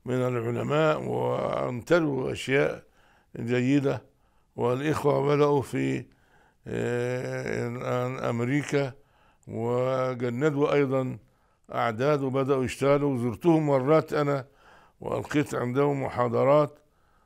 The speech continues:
ونشروا بعض الكتب، منهم كتابي ال-، ال-، ال-، السنة، آه، كتابي السنة النبوية، و-،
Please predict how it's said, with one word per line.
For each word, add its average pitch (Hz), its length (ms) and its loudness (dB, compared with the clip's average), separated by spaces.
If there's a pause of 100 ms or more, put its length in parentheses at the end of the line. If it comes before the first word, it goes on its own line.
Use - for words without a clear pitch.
(160)
ونشروا 135 1080 4 (360)
بعض 123 440 -2
الكتب، 143 300 -6
منهم 135 400 -4
كتابي 139 580 0 (600)
ال-، 120 420 -4
ال-، 120 540 -2
ال-، 123 880 -4
السنة، 135 560 -4 (920)
آه، 60 1000 -6 (1400)
كتابي 135 460 -2
السنة 127 400 -4
النبوية، 120 600 -2
و-، 110 840 -8